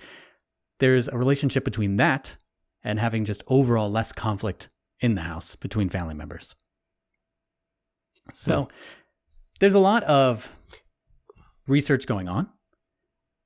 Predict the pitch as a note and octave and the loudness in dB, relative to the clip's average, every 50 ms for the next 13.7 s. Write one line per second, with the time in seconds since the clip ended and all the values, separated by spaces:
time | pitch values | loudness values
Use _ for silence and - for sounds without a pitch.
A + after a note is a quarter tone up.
0 | _ - B2 A#2+ A2+ A#2+ B2 B2 A#2+ G#2+ - - A2+ G2 - - C#3+ D3 C3 D3+ | _ 0 0 2 2 2 2 2 0 -2 -4 -8 -10 -6 -2 0 2 2 2 2
1 | D#3+ D3+ - B2+ G#2+ F#2 G#2+ A2+ B2+ C3+ C3 A#2+ A#2+ A#2+ A#2 - B2+ A#2 - - | 0 0 -2 -6 -6 -4 -2 0 0 2 2 2 2 2 2 0 -2 -4 -4 -4
2 | - - G#2+ G#2 G2+ G2 - - - _ _ _ - A#2 G#2 F#2+ F2+ E2+ F#2+ F2 | -2 0 0 0 0 -2 -6 -10 -14 _ _ _ -2 -2 -2 -2 -2 -4 -4 -4
3 | G#2 C#3+ D3+ - - A#2 A2 A2 A2+ B2 A#2+ A2 G#2+ G#2+ A2+ B2 C#3+ D3 - - | -4 -6 -6 -4 -4 -2 -2 0 0 -2 -2 -4 -4 -4 -2 -2 -2 -2 -4 -10
4 | - - - _ _ _ _ _ _ _ _ - - C#3 A#2+ B2 A#2 F#2+ F#2+ - | -16 -18 -18 _ _ _ _ _ _ _ _ -2 -2 2 2 2 0 0 -4 -8
5 | - - - - B2 A2 G#2+ G#2+ B2+ E3+ A#3 - _ _ _ _ _ _ _ _ | -10 -10 -4 -2 0 0 2 2 0 0 -2 -6 _ _ _ _ _ _ _ _
6 | _ _ _ _ _ _ _ _ _ - C3 A#2 A2 - - _ _ _ _ _ | _ _ _ _ _ _ _ _ _ 2 2 2 2 0 -6 _ _ _ _ _
7 | _ _ _ _ _ - B2 B2+ - - F#3 G3 G#3 D#3 G2+ G#2 - - - - | _ _ _ _ _ -2 -2 -2 0 2 0 2 2 2 0 -2 -4 -8 -14 -14
8 | - _ _ _ _ _ _ _ _ _ _ _ _ _ _ _ _ _ - - | -18 _ _ _ _ _ _ _ _ _ _ _ _ _ _ _ _ _ -14 -12
9 | G1+ G1+ G1+ - - _ _ _ _ _ _ _ _ _ _ _ _ _ _ _ | -10 -10 -10 -12 -14 _ _ _ _ _ _ _ _ _ _ _ _ _ _ _
10 | - - B2 D3+ F3 - - - - F2 E2+ F2+ - A2+ G2+ F#2+ A2 G#2+ G2+ G2 | -6 -2 0 0 0 0 -4 -4 -4 -8 -8 -6 -8 -8 -4 -2 0 0 0 -2
11 | - - - _ _ _ _ _ _ _ _ _ _ _ _ _ _ - - A#2 | -4 -10 -18 _ _ _ _ _ _ _ _ _ _ _ _ _ _ -6 -2 0
12 | B2 C3 C3 - - C3 A#2+ A#2 A#2 - - A#2 A#2 B2+ B2+ C3 B2+ - A#2+ G#2 | 0 0 0 0 0 0 0 0 -2 -2 -2 -2 0 2 0 0 -2 -2 -4 -2
13 | G2+ A2+ G#2+ F#2+ F#2 - - G#2 F#2+ F2+ E2 D#2 - - | 0 0 -2 -2 -4 -2 -2 -4 -4 -4 -8 -12 -14 -18